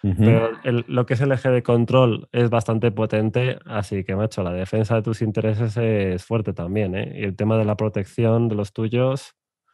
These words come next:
Speaker 2: aparte de
Speaker 1: Mm.
Speaker 2: por lo que podamos ver de tu eneatipo, pero vamos, a nivel morfológico, caramba, ¿eh?
Speaker 1: Pues mira, eh, es verdad que alguna vez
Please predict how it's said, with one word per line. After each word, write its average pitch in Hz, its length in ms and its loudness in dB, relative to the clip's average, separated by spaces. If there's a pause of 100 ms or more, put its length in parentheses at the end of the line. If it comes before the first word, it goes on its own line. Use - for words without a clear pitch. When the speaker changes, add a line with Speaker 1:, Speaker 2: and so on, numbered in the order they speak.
(140)
Speaker 2:
aparte 95 360 4
de 92 80 6
Speaker 1:
Mm. 87 40 2
Speaker 2:
por 101 120 -2
lo 104 80 -2
que 107 100 0
podamos 117 340 2
ver 110 120 0
de 113 100 0
tu 110 80 0
eneatipo, 101 480 0
pero 92 140 -2
vamos, 107 260 -2
a 98 80 -6
nivel 104 340 2
morfológico, 120 960 2 (760)
caramba, 104 540 0
¿eh? 120 140 -4 (920)
Speaker 1:
Pues 104 180 2
mira, 107 420 6
eh, 104 520 2
es 104 100 0
verdad 110 320 6
que 113 100 4
alguna 107 380 4
vez 113 160 6